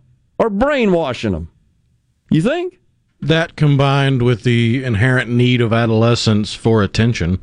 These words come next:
Speaker 1: Agree. And they're figured out you can get attention, right? They'll
Speaker 2: Oh, yeah.
Speaker 1: What, what did the story
Speaker 2: It is humorous that it's nearly the same amount percentage-wise as just a generation ago of teens that were considering themselves goth or alternative.
Speaker 1: That's true.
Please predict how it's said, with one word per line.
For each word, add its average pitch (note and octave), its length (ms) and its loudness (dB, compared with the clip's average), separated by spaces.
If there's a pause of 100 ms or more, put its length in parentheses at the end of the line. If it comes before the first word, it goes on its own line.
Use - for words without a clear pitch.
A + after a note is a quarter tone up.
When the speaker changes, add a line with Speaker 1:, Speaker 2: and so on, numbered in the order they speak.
(520)
Speaker 1:
Agree. A#2 420 0 (240)
And A#2+ 200 2
they're C3 140 0
figured E3 360 -2
out G3+ 260 -2
you C3+ 140 2
can C3+ 140 0
get C3 120 2
attention, - 560 -6
right? A#2+ 220 0
They'll G#2 180 -2 (100)
Speaker 2:
Oh, B3 160 2
yeah. B3 240 -2 (720)
Speaker 1:
What, D#3+ 340 -2
what E3+ 220 0
did E3+ 240 -4
the C#3 80 0
story F3+ 340 0
Speaker 2:
It - 20 0
is - 160 -6
humorous E3+ 500 0
that D3 120 0
it's B2+ 180 -4
nearly F#3+ 440 2
the C#3+ 120 -6
same F3+ 320 0
amount D#3+ 500 0
percentage-wise C3+ 1080 0
as B2+ 300 0
just - 260 -2
a - 20 -10
generation C#3 640 0
ago B2 300 0
of A#2+ 120 -4
teens D3+ 400 0
that C#3 160 -2
were A#2+ 120 -6
considering D3+ 440 -4
themselves D#3 460 -2
goth C#3+ 560 -2
or A2 160 2
alternative. D#3 560 0
Speaker 1:
That's B2+ 260 0
true. G#2+ 360 -2